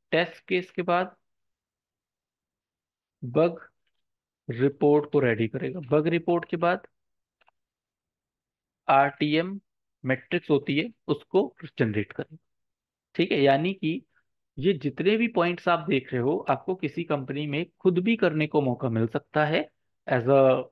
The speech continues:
experience अगर आपको अच्छा हो जाएगा, तो हो सकता है बहुत सारे काम इसमें से आप खुद करो। Otherwise इसके भी दो scenario होते हैं। दो scenario क्या हैं? पहला scenario तो ये है, वही बात मैं बता रहा हूँ कि small level की company में आप काम करोगे,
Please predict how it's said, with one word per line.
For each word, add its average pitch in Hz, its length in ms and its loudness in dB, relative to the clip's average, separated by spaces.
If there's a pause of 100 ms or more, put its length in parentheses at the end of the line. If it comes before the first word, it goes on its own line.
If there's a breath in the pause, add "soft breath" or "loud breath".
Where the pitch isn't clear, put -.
experience 156 580 -4
अगर 147 160 2
आपको 143 220 0
अच्छा - 240 -6
हो 135 100 -2
जाएगा, 139 260 -4
तो 160 120 -6
हो 131 140 -2
सकता 135 260 -4
है 127 60 -2
बहुत 120 280 -4
सारे 135 200 2
काम 131 220 0
इसमें - 260 -4
से 131 140 -2
आप 123 120 -4
खुद - 220 -6
करो। 151 320 -2 (520 loud breath)
Otherwise 190 460 2 (100)
इसके 170 280 0
भी 175 100 -4
दो 147 140 2
scenario 113 460 -2
होते 123 220 -16
हैं। 156 100 -20 (640)
दो 151 160 0
scenario 170 400 -4
क्या 165 140 -2
हैं? 165 220 -4 (420 soft breath)
पहला 151 220 4
scenario 180 400 -2
तो 185 120 -2
ये 180 100 2
है, 196 220 -2 (180)
वही 135 160 2
बात 156 240 0
मैं 156 100 -8
बता 143 180 -4
रहा 147 100 -6
हूँ 175 80 -14
कि 156 240 -8
small 156 360 0
level 180 240 0
की 185 120 -10
company 165 340 -4
में 170 100 -2
आप 170 140 -4
काम 160 240 0
करोगे, 160 460 -2